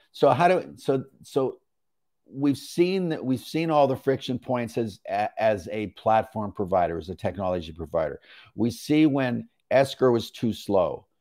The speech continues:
We see when escrow is too manual. We see when managing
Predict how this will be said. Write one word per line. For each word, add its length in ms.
We 120
see 300
when 160
escrow 560
is 280
too 220
manual. 840
We 160
see 320
when 680
managing 760